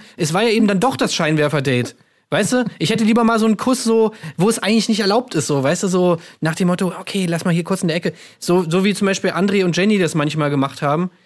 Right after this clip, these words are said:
Äh, ich weiß nicht, ob ihr noch erinnern könnt, wo die, wo die in diesem, in diesem Feld oder in so einem komischen Maisfeld oder sonst was bei so einer Wahrsagerin waren.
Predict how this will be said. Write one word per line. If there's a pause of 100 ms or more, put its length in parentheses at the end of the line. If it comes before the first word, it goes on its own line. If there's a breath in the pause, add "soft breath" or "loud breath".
(340 soft breath)
Äh,
ich
weiß
nicht,
ob
ihr
noch
erinnern
könnt,
wo
die,
wo
die
in
diesem,
in
diesem
Feld
oder
in
so
einem
komischen (600 soft breath)
Maisfeld
oder
sonst
was
bei
so
einer
Wahrsagerin
waren.